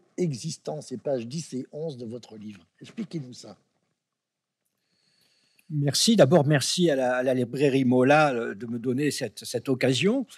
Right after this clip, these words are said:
Speaker 2: euh, de, de, d'essayer de présenter, euh, de présenter ce livre. Euh, je suis, euh, convaincu que nous sommes en per-, euh, en train de vivre une période de transition, que nous sommes à la fin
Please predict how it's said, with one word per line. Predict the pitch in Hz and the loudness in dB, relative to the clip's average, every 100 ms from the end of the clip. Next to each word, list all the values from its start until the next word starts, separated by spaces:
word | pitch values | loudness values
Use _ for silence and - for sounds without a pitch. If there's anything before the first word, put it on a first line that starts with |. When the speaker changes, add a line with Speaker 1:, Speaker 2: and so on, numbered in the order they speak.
| - - _ 160 | -20 -20 _ 0
Speaker 2:
euh, | 143 139 131 | 2 2 0
de, | 123 107 135 127 123 | -2 0 2 2 0
de, | 113 123 120 | -4 -4 -4
d'essayer | 120 113 - 143 | -4 -6 -4 -4
de | 127 | -4
présenter, | - 147 143 117 151 151 | 2 2 2 -2 -4 -4
euh, | 135 120 | -4 -4
de | 117 | -6
présenter | 127 120 131 107 123 | -4 -2 -2 -4 -4
ce | - | -4
livre. | 117 151 240 185 123 - - - _ - | -4 0 0 0 -4 -10 -20 -20 _ -6
Euh, | 147 143 | 0 2
je | 143 180 | 4 2
suis, | - 220 196 | 2 4 4
euh, | 127 139 127 _ _ _ _ | 2 0 -6 _ _ _ _
convaincu | - 180 160 156 190 220 247 | 0 4 6 4 4 2 2
que | - | 2
nous | 180 180 | 2 4
sommes | 131 202 180 | 2 0 0
en | 143 | -4
per-, | 131 151 147 | -4 -6 -6
euh, | 139 135 139 | -10 -10 -6
en | 143 | -6
train | 127 175 | -4 -2
de | 151 | 0
vivre | 131 196 151 | 0 0 0
une | 139 131 | 0 2
période | 147 143 170 | 0 2 2
de | 139 | 2
transition, | 131 - 131 120 - 156 160 233 - - _ - | -2 0 -2 0 0 0 0 -2 -8 -20 _ 4
que | 170 | 6
nous | 165 | 6
sommes | 135 202 175 | 4 2 4
à | 143 | 4
la | 127 | 4
fin | - - 185 220 | 0 4 4 4